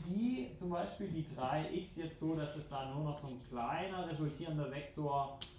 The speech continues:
U zwei übrig bleibt und für Y auch nur noch so ein kleiner. Also ganz null wird er wahrscheinlich nie werden, aber vielleicht ist es so,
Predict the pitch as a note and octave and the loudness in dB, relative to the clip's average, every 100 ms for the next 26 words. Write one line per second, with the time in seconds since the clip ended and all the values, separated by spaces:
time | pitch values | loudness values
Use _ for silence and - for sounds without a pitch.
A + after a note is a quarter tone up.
0 | - - D3+ D3 - C3+ D3 F3 E3 D#3 | -12 2 4 4 2 2 4 4 2 2
1 | D#3 - D3 C#3 C#3 C#3+ - - - - | 0 -2 -2 0 2 0 -4 -14 -18 -8
2 | B2+ C3 C3 B2+ B2 A#2+ - A#2+ A2+ G2+ | -2 0 0 0 0 0 0 -2 -2 0
3 | G#2 A#2+ A#2+ A2+ A#2 - A#2 - G#2 G2+ | 0 2 0 -2 -4 -4 -6 -6 -4 -2
4 | A2+ B2 G2 - - F#2 B2 C#3 D#3 - | 0 -2 -4 -8 -10 -8 -4 -2 -2 -4
5 | D#3 D#3 D#3 A#3 - F#3+ G3 D#3+ D3+ C#3+ | -6 -4 2 2 4 8 10 10 4 2
6 | C#3+ - B2+ C3 D#3+ G#3+ G3 F#3+ G#3+ A3+ | 0 -2 -6 0 2 2 2 0 0 -2
7 | - - - - - - C#3 F3+ F#3+ F#3+ | -4 -12 -18 -18 -18 -6 2 4 6 6
8 | F#3+ - - - - - - - - - | 4 -6 -16 -18 -18 -18 -18 -18 -20 -20
9 | - - - D#3 - D3+ D#3+ D#3 D#3 D#3+ | -18 -8 0 2 2 0 -2 -2 4 6
10 | F3 F#3 | 6 4